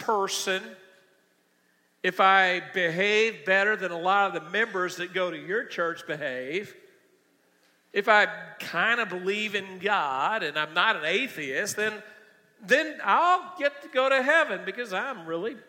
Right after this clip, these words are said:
pretty good. I want to have a contest this morning. I need a, a senior adult and I need a young strapping person. Uh,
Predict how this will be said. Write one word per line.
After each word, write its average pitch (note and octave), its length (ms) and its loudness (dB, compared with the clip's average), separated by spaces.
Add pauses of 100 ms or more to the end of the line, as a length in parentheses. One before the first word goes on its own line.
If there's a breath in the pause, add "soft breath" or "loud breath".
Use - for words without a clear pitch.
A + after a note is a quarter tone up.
(140)
pretty D3+ 440 -6
good. G3 400 2
I - 1400 -20
want E4+ 140 -6
to C#4+ 60 -4
have F3 100 -2
a - 40 -10
contest D#3+ 920 -10
this - 320 -14
morning. E2 260 -20 (960 soft breath)
I A#3 140 2
need C4+ 140 -2
a, A#2+ 380 -4
a B2+ 40 -6
senior C#4 880 -6
adult D3+ 1000 -6
and D3 180 -4
I E3+ 160 -2
need D#3 220 -8
a C3 240 -4 (100)
young E3 560 -8 (400 loud breath)
strapping B2+ 960 -6
person. A2 560 -12 (160)
Uh, G#2 60 -20